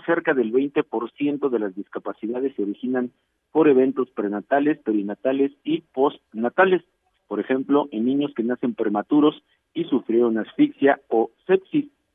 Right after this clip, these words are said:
que es una respuesta inmunitaria ante una infección, pero de forma exagerada. Estas afectaciones pueden dejar secuelas como trastornos sensoriales,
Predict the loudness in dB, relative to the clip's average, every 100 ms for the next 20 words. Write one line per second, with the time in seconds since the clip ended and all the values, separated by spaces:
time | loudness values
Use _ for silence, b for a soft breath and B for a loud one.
0 | -6 -6 -2 0 2 0 0 -2 0 -2
1 | -2 -2 0 2 0 -2 -6 -2 -2 -4
2 | -4 0 0 0 -2 -2 -2 -2 -4 -8
3 | -14 -10 -2 2 2 2 _ _ _ _
4 | _ _ _ -2 2 6 6 6 -2 -4
5 | -4 0 0 2 2 2 2 0 -2 -2
6 | 0 2 2 0 -6 -4 -6 -2 0 0
7 | -2 -6 -6 0 4 4 4